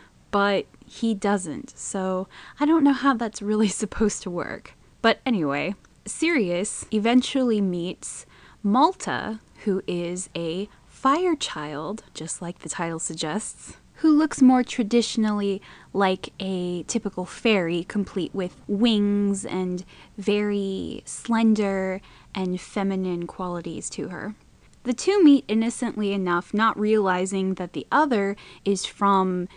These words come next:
their, you know, quote-unquote enemy clans. And so, of course, they fall in love. The love story is kind of doomed.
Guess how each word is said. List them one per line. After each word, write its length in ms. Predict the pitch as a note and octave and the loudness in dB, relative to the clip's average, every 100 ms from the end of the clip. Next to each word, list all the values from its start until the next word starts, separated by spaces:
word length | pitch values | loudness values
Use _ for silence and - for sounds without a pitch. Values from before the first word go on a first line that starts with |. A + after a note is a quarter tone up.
| - F3+ | -12 -4
their, 460 | F#3+ E3+ D3 F#3 - | -2 0 -2 -6 -6
you 100 | E3+ | -6
know, 120 | C#3+ | -6
quote-unquote 840 | - G#3+ F#3 - F3+ - F#3 C#3 - - - - - - | -4 -2 -2 -4 -4 -4 -6 -8 -10 -20 -20 -20 -12 -2
enemy 400 | G#3+ G#3+ G3+ F#3 | 2 2 2 0
clans. 880 | - - A#3 A3+ E3+ D3 F3 G#3+ - - - - - - | -4 -2 0 0 0 -2 -2 -4 -8 -20 -20 -20 -14 -4
And 280 | F#3+ F#3+ F#3 | 0 0 0
so, 240 | G3 F3 | 0 0
of 160 | G3+ - | 0 0
course, 420 | F#3+ F3+ - - - | 0 0 -2 -8 -8
they 220 | E3 E3+ | -6 -8
fall 340 | - A3+ C#4 | 2 6 8
in 180 | C#4+ A#3+ | 6 6
love. 440 | F#3+ F#3+ F#3 - - _ - - | 4 2 0 -6 -20 _ -14 -8
The 100 | E3+ | -2
love 220 | F3+ G3 | -2 -2
story 340 | - G3 G3 | -2 2 2
is 140 | F#3+ - | 0 -2
kind 320 | - D#4 D#4 | 4 6 8
of 160 | A3+ | 6
doomed. 500 | G#3+ A3 A3 G#3+ G#3+ | 4 4 6 6 4